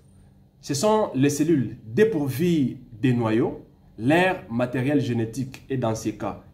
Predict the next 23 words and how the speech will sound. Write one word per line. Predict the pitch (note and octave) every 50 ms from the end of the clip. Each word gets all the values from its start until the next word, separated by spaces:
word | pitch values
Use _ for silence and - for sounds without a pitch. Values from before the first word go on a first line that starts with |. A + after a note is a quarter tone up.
| -
libre | G2+ A2 A#2+ D3 F3+ D#3+ D3 D3
dans | B2+ A#2+ A2+
la | A2 G#2
cellule, | - - G2+ G2 G#2 C3 - - - - - - - - -
à | A#2 A#2
l'exemple | A#2 A#2+ A2+ A2+ C#3+ D3 D#3+ E3+ F3 F3 F3+ F#3+ F#3 - - - - -
des | A2 A2 A#2+ C#3+ E3+ F3 - - - A#2
bactéries. | C3 D3 - - - E3 E3 C#3 C3+ A#2+ F#2+ - - - _ _ _ - - - _ _ _ _
À | - C#3
présent, | C3+ - E3+ D3+ C3 C3+ C#3+ - - - - - _ _ _ _
nous | - C3+ B2+
allons | D3 D3 F#3 G#3 G3
voir | D#3 F3 F3+ E3 D3 B2 A#2 A2 G2+ - - - - -
les | C3 C3+ C3+
principales | C3+ C#3 - - G#3 G3+ G3 - G3 - A3 A3 A3 F3 -
structures | - - E3 C#3 - - D3+ E3+ G3+ A3+ A#3+ A#3 - - - - - - - - - -
et | D3 D3 D3+ D3+ C#3+ B2+ - - -
organites | C#3+ D3+ C#3 C3+ D3 C#3+ D#3 G3 F#3+ - - G3 G3 F3+ - - - -
cellulaires. | - - - D3 D3 D3+ D3 C#3+ C#3 C3 - G2+ F#2 - - - _ _ _ _ _ _ _ _ _ _ _ _ _ _ _ -
Les | B2+ B2+
noyaux. | B2 B2 A#2+ A#2 A#2 A2+ G#2+ G2 - - - - _ _ _ _ - - - _ - - - - -
Cet | - - G#3 -
organite | G3 D#3 D3 C#3+ C#3+ C#3+ E3 F#3+ - - - D3+